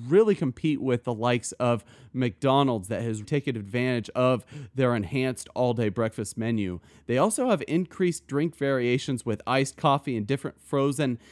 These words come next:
and iced teas, and they're testing a Smart Pops innovation where they're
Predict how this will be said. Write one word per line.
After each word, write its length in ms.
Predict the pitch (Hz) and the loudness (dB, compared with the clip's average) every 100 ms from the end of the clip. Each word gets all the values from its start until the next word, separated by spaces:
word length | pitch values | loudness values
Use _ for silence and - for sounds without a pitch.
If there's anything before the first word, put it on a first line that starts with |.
| - | -20
and 220 | - 123 113 | -8 -4 -4
iced 380 | 117 131 127 - | -2 -2 -4 -12
teas, 440 | - 170 165 160 - _ - | -6 -4 -2 -4 -8 _ -4
and 120 | 143 | -2
they're 120 | 147 | -2
testing 500 | - 220 277 381 285 | -2 -4 -2 -2 -2
a 180 | 156 139 | -2 -4
Smart 380 | - 170 190 - | -4 0 0 2
Pops 300 | 170 160 - | 2 2 0
innovation 720 | 165 151 139 180 - 139 117 | 0 2 4 2 2 -4 -2
where 120 | 120 | 0
they're 300 | 123 120 | 0 0